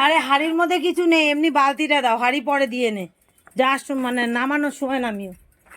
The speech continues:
চলে গেলাম। দুইখানা ব্যাংকের কাজ করবো এখন, পৌনে একটা বাজে, রাতবো কখন জানি না।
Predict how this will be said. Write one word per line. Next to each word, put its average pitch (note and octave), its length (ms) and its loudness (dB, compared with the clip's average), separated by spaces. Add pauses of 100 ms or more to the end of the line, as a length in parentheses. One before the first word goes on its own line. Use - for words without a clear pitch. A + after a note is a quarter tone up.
(140)
চলে C#4+ 260 2
গেলাম। C4+ 240 0 (4000)
দুইখানা C4 560 -4
ব্যাংকের A#3+ 460 -6
কাজ G#3 180 -2 (120)
করবো F#3+ 260 -8
এখন, F#3 260 -10 (1500)
পৌনে A3+ 220 -4
একটা G#3+ 300 -6
বাজে, D#3 300 -10 (500)
রাতবো G#3+ 440 -6
কখন A#3 340 -10
জানি F3+ 260 -6
না। F3+ 140 -10